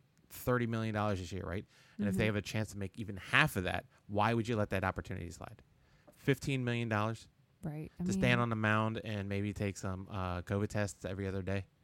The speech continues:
Speaker 1: right?
Speaker 2: I get
Speaker 1: Even
Speaker 2: it.
Speaker 1: thinking about a guy who's only making, uh,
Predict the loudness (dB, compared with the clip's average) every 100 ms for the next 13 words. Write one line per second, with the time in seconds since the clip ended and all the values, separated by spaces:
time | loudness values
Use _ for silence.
0 | _ _ _ _ _ _ _ _ -4 -2
1 | -2 _ _ -14 -4 4 4 4 2 2
2 | 2 0 0 -4 -2 2 2 2 2 0
3 | 0 0 0 -2 0 -2 -2 -6 -8 -4
4 | -2 0 0